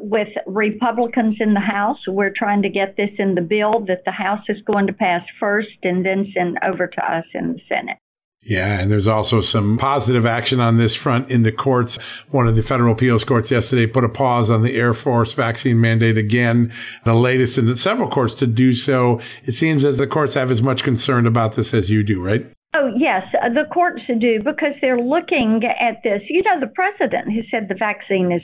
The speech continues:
Speaker 1: over, the, uh, pandemic is over. Um, we know that you can get, uh, vaccinated, double vaxxed,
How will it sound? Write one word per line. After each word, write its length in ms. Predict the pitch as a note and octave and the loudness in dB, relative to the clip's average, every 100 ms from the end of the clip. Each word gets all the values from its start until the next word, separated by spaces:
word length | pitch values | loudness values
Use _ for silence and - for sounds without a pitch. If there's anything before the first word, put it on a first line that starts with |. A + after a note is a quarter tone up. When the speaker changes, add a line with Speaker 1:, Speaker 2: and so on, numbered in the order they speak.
| - | -2
Speaker 1:
over, 300 | - - - | -4 -8 -8
the, 400 | G3+ A3+ G3+ F#3 _ - | -4 -2 -2 -6 _ -10
uh, 220 | - A#3 A3+ | -4 -4 -2
pandemic 500 | B3+ A3+ A3 G3 F#3+ | -2 0 0 -4 -4
is 120 | E3+ | -6
over. 380 | F3 - - - _ _ - - - - - A#3+ | -4 -4 -6 -10 _ _ -20 -14 -12 -12 -6 -2
Um, 500 | A#3 G#3+ G#3 - - - - - A#3+ | 0 -2 -2 -8 -14 -20 -10 -4 0
we 420 | C4 C#4+ C#4 A3+ - | 0 2 0 -2 2
know 480 | C4 D#4+ B3 A#3+ - | 2 4 2 0 -2
that 300 | G#3+ A#3 - | -2 -2 -2
you 100 | D#4 | -4
can 240 | E4 C4+ | 2 2
get, 400 | A3+ G#3 F3+ - _ _ _ _ - | 2 2 0 -6 _ _ _ _ -6
uh, 220 | A3 F#3+ G3 | -2 -2 -2
vaccinated, 880 | A3+ A#3 - C#4 B3+ B3 B3+ C4+ B3 - G#3 | -4 -4 -2 0 2 2 0 -2 -4 -6 -4
double 560 | G#3 G3+ G#3+ A3+ A#3+ A3 | -2 -2 -2 0 0 -2
vaxxed, 800 | G3+ A#3+ A3+ B3+ - - - | -4 -2 0 -2 -6 -20 -20